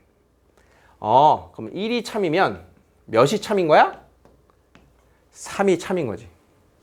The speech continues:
그지? 얘가 보장된 거니까 얘가 나온 거야. 자, 그러면 삼이 참이면, 그럼 얘가 삼이 되려면 K 얼마 넣어?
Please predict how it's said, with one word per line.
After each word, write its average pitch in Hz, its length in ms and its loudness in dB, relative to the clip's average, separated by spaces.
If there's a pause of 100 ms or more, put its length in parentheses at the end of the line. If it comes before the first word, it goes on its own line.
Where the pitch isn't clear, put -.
(840)
그지? 151 220 -6 (1600)
얘가 170 560 8
보장된 143 520 2
거니까 120 560 2
얘가 131 320 4
나온 95 240 -6
거야. 85 240 -20 (340)
자, 120 220 2
그러면 233 340 2 (720)
삼이 294 500 0
참이면, 185 520 -2
그럼 175 160 -2
얘가 214 260 8
삼이 277 280 -2
되려면 233 420 4
K 277 260 0
얼마 170 240 4
넣어? 156 280 -4